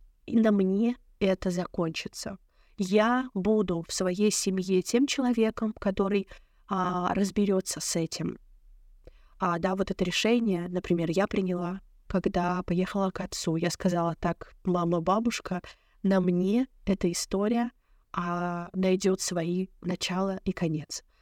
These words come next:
Я хочу, чтобы я не думала об этом всю жизнь.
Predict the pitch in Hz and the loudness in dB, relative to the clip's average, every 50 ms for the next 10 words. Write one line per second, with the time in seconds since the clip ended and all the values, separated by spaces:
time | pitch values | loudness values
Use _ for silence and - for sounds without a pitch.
0 | _ _ _ - - - 185 208 196 196 226 226 - - 202 190 - - - 214 | _ _ _ -16 -8 0 6 6 6 6 6 2 0 0 -2 -2 -2 0 0 2
1 | 214 185 - - - 185 185 202 185 - - _ - - - 185 190 190 190 190 | 0 0 -2 0 0 0 0 0 -2 -4 -4 _ -8 -2 0 2 2 2 2 2
2 | 180 202 208 196 185 185 175 170 170 165 165 185 170 - 175 165 160 - - - | 2 2 2 2 2 0 0 0 0 0 0 0 -2 0 -2 -2 -2 -2 -2 -2
3 | 170 170 170 185 175 175 165 - 170 170 175 | 0 2 2 2 2 2 0 0 -4 -6 -6